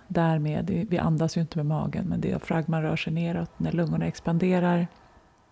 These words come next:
Och det är det som gör att magen expanderar lite när vi andas in och sjunker ihop när vi andas ut. Och andetaget är lugnt och grundat. Och utandetaget om möjligt kanske är lite, lite längre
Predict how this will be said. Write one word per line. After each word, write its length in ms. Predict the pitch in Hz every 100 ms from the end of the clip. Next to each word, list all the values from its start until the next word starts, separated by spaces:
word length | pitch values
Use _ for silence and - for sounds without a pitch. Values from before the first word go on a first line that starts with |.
| _ -
Och 100 | 202
det 60 | 175
är 60 |
det 180 | 165 170
som 180 | - 165
gör 100 | 160
att 120 | 170
magen 320 | 185 175 175
expanderar 480 | 165 - 180 175 175
lite 240 | 170 - 170
när 60 |
vi 60 | 165
andas 300 | 160 160 -
in 480 | 196 202 202 208 214 - - - - - - - _ -
och 60 | 165
sjunker 340 | 180 156 -
ihop 360 | 160 170 - -
när 80 | 156
vi 60 |
andas 400 | 160 156 175 -
ut. 440 | - 202 - - - _ _ _ _ _ _ _ _ _ _ _ _ _ _ _ _
Och 460 | - 175 - - - - - _ _ _ -
andetaget 680 | 185 170 175 180 170 170
är 60 | 175
lugnt 800 | 165 175 180 185 190 - - - - _ -
och 140 | 165
grundat. 800 | 180 175 160 151 175 156 - - - _ _ _ _ _ _ _ _ _ _
Och 140 | -
utandetaget 920 | 196 170 - 180 170 - 190 180 170
om 200 | 180 170
möjligt 600 | 175 175 175 175 151 - -
kanske 360 | 180 175 190
är 80 | 175
lite, 380 | 175 180 - 190
lite 260 | 175 -
längre 460 | 180 175 180 208